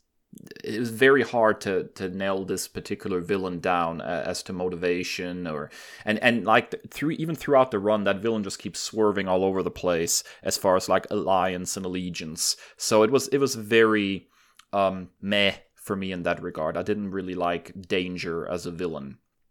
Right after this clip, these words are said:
The thing that also didn't click for me is, yes, you are right, Emma Frost. That character just doesn't work for me. I know what Whedon was going for, exploring, you know, a former villain and whether she's truly heroic or she has some kind of hidden agenda.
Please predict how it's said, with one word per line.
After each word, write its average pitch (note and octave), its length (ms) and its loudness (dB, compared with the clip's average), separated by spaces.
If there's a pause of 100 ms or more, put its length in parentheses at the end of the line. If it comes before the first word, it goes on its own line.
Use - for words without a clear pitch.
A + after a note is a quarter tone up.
(440)
The G#2 160 0
thing C3 480 0
that G#2 240 4
also A#2+ 320 4
didn't D3 180 0
click D3+ 240 -2
for C#3+ 140 -2
me D3 160 -6
is, A2 340 2
yes, F2+ 420 -2
you G#2 240 0
are C3+ 140 8
right, G2 420 2
Emma F#2+ 200 -2
Frost. - 580 0 (640)
That G#3 220 -2
character C3 400 2
just F2 240 -6
doesn't G#2+ 240 0
work A2 240 2
for - 160 -4
me. G2+ 260 -4 (580)
I A2+ 140 6
know E3 520 4
what B2+ 280 2
Whedon C3 280 2
was G#2+ 140 -4
going G2 320 -2
for, C3+ 520 4
exploring, G#2+ 680 2
you G#2 60 -2
know, G2 160 0
a D2+ 40 0
former G#2+ 420 2
villain A#2 460 4
and G2+ 100 -2
whether F#2 200 0
she's - 220 -4
truly G#2 340 0
heroic G2+ 680 6
or F#2 80 0
she - 160 -4
has F2+ 220 2
some F2+ 200 -4
kind F2+ 240 -2
of F2 120 -6
hidden G2 260 0
agenda. G2+ 680 4